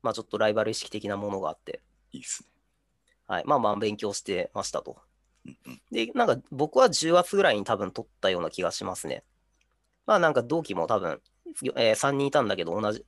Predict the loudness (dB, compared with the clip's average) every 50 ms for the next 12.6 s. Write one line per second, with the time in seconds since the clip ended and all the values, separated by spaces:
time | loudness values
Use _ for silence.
0 | _ _ 0 0 2 4 4 4 4 4 2 0 0 2 2 0 0 0 0 -2
1 | -2 -2 -4 -4 -4 -6 -6 -6 -4 -4 -4 -6 -6 -6 -8 -8 -8 -12 _ _
2 | _ _ -14 -14 -14 -14 -16 _ -18 -18 -18 _ _ _ _ -8 0 2 2 2
3 | 2 0 -4 _ 2 2 2 2 0 -4 -8 -6 -6 -6 -6 -8 -8 -8 -8 -8
4 | -8 -8 -8 -10 _ _ _ _ _ _ 4 4 4 4 6 6 6 8 8 6
5 | 6 6 4 4 6 6 6 6 6 4 4 4 4 4 0 -6 _ _ _ _
6 | _ _ _ -20 -20 -20 _ _ -6 -2 0 2 4 4 4 2 2 2 0 0
7 | 0 -2 -4 -4 -2 0 2 4 4 4 4 2 2 2 0 -2 -2 -4 -4 -2
8 | -2 -4 -4 -6 _ _ _ _ _ _ -6 -4 -2 -2 -2 -2 -2 -2 0 0
9 | 0 0 -2 -6 -8 -8 -8 -10 -12 -12 -10 -8 -8 -8 -8 -12 _ _ _ -20
10 | -20 _ _ _ 0 2 2 2 2 2 2 2 0 0 0 _ _ _ -16 -16
11 | -16 _ _ _ -8 -8 -8 -4 -2 0 2 2 2 0 -2 -4 -4 -6 _ _
12 | _ _ _ _ _ -6 -4 -2 -2 -2 -2 -4